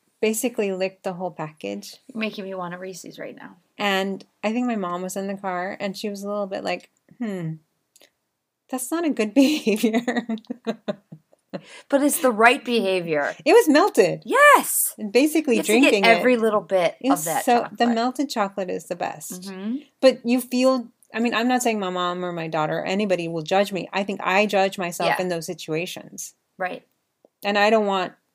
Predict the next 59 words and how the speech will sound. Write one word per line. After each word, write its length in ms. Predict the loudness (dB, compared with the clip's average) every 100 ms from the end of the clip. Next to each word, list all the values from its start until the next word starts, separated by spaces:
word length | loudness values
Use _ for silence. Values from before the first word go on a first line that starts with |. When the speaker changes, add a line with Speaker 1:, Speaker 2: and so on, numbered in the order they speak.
| _
Speaker 1:
other 220 | 2 2 2
people 200 | -2 -2
judging 360 | -2 -2 -4
me, 160 | -8 -6
even 240 | -4 -2
though 120 | -2
they 140 | 0 -2
may 120 | -2
not 260 | -4 -6 -6
ever 280 | -6 -4 -4
say 220 | -8 -12
anything. 400 | -12 -12 -14 0
Speaker 2:
But 100 | 4
I 60 | 6
think 260 | 4 0
when 120 | 2 0
you 100 | 2
own 220 | 0 0
it, 180 | -4 -6
you're, 200 | -8 -8
you're, 440 | -8 -8 -8 -12 _ _ _ _ _ _ _ _
you're 160 | -10 -10
telling 440 | 2 2 2 -6
them, 240 | -6 -6
"Go 160 | -6 -6
ahead 140 | -6
and 100 | -4
judge 200 | -6 -6
me. 100 | -6
I'm, 180 | -8 -6 -4
I'm 180 | -4 -4
doing 320 | -4 -4 -4
it 80 | -6
anyway." 400 | -8 -10 -12 -16 _
Speaker 1:
Right. 300 | 0 0 -4 _ _ _ _
Speaker 2:
And 220 | 2 4
then 140 | 2 0
it, 180 | -4 -4
it's 200 | -4 6
not 180 | 6 6
that 100 | 0
it's 140 | 0
okay 240 | -4 0 0
that 120 | 0
they're 120 | -6
judging 340 | -4 -4 -4 -14
you, 180 | -20 -20 _ _ 0
but 140 | 0
you're 140 | 0
saying, 460 | 0 2 2 0 -10 -6
"I'm 180 | -2 0
not 160 | 0
going 160 | -2 -4
to 60 | -4
let 220 | -4 -4
your 120 | -4
judgment 360 | -4 -6 -6 -6
bother 260 | -6 -6
me 220 | -12 -20